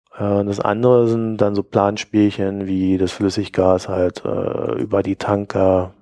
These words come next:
äh, aus den U S A und sonst woher. Äh, N-, Norwegen hat auch angeboten, den Output zu erhöhen, äh, und ähnliches. Also da könnte man was erreichen. Das wird ja auch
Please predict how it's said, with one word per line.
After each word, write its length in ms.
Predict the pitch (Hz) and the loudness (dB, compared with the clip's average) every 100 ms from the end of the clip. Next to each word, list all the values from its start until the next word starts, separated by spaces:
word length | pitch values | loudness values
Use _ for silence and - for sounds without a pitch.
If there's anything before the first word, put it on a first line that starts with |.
| _ _ - | _ _ -18
äh, 640 | - - - - 107 107 - | -14 -12 -10 -10 -8 -8 -6
aus 240 | - 107 | -6 -6
den 100 | - | -6
U 120 | 110 104 | -4 -2
S 140 | - | -2
A 200 | 104 101 | 0 2
und 220 | 101 98 | 2 0
sonst 320 | 98 101 - 95 | -2 -2 -4 -2
woher. 580 | 95 92 98 98 98 - _ _ - - | 0 0 4 4 2 -4 _ _ -20 -12
Äh, 300 | - - - | -10 -8 -10
N-, 140 | - - _ - | -12 -12 _ -4
Norwegen 560 | 104 113 113 107 107 | 2 2 4 0 0
hat 140 | 101 - | -2 -2
auch 120 | 92 | 0
angeboten, 640 | 101 101 101 98 101 - | -2 -4 -6 0 0 0
den 160 | 101 98 | -4 -2
Output 460 | - 101 - 101 - | 0 0 -4 -8 -2
zu 120 | 101 | 0
erhöhen, 480 | 104 98 98 98 95 - - - - - - - - _ - | 0 -2 -6 -8 -12 -20 -20 -20 -20 -20 -20 -20 -20 _ -6
äh, 140 | 104 | -4
und 180 | 98 104 | -4 -2
ähnliches. 680 | 107 101 101 101 98 - - _ _ - | -2 -2 -2 -4 -6 -10 -18 _ _ -8
Also 200 | 98 101 | -8 -4
da 220 | - 95 - - | -2 -2 -6 -12
könnte 640 | - 104 120 - - 120 | -2 -2 -2 -4 -2 -2
man 560 | 117 110 110 117 117 - 156 | 0 2 2 -2 -6 -10 -6
was 300 | 135 104 - | -4 -2 0
erreichen. 880 | 98 95 95 110 - 123 131 160 - _ _ _ _ _ _ _ - | 0 2 2 2 0 0 0 -4 -14 _ _ _ _ _ _ _ -4
Das 200 | 117 - | -2 -2
wird 120 | - | 0
ja 80 | - | 0
auch 180 | 101 | 0